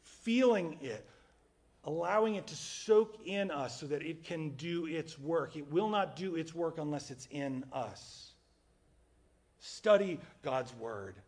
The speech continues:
I love writing it out by hand. Powerful. You don't have to do it that way, but study it. Pick up and examine the words and look at them. Memorize God's word.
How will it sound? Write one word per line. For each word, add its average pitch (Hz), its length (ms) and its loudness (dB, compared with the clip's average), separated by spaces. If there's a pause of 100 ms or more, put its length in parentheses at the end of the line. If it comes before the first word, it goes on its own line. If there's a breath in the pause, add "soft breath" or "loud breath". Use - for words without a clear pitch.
(400)
I 127 60 -2
love 160 280 0
writing 127 460 0
it 170 100 0
out 160 200 2
by 151 140 0
hand. 127 500 -4 (1500 soft breath)
Powerful. 127 680 -2
You 113 120 -6
don't 151 80 -2
have 170 140 -6
to 165 80 -10
do 175 180 -2
it 185 100 -2
that 180 160 -2
way, 170 140 -2
but 143 180 -6
study 180 640 -2
it. 131 140 0 (400 loud breath)
Pick 196 240 -6
up 185 180 0
and 147 100 -2
examine 151 760 -2
the 131 60 -2
words 123 600 2
and 107 260 -6
look 156 180 -2
at 135 140 -8
them. 104 240 -10 (320 loud breath)
Memorize 151 880 2
God's 101 340 -6
word. 85 300 -12